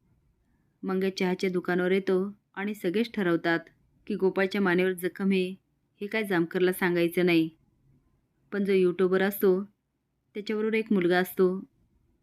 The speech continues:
तो सगळ्यांचं बोलणं गुपचूप ऐकतो आणि मान हलवतो. आता मंग्या आणि जित्या प्यायला बसतात आणि ठरवतात, काही झालं तरी जामकरला काय सांगायचं नाही. आता मात्र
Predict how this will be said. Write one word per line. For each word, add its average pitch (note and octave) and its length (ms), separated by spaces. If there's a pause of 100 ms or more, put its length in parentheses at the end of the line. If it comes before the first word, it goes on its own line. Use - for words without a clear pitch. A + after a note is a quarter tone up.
(120)
तो G#3 60
सगळ्यांचं F#3 480
बोलणं F#3+ 260
गुपचूप F#3 340
ऐकतो G3 500 (140)
आणि A3+ 160
मान F#3 220
हलवतो. F3 540 (540)
आता F#3 200
मंग्या F3+ 300
आणि F#3+ 160
जित्या F3 480 (140)
प्यायला G3 300
बसतात E3 400 (520)
आणि G3+ 220
ठरवतात, F3 480 (140)
काही F3 220
झालं F3+ 320
तरी F#3+ 280 (380)
जामकरला F#3 440
काय A#3 140
सांगायचं E3+ 520
नाही. D#3+ 220 (540)
आता F#3 180
मात्र F#3 380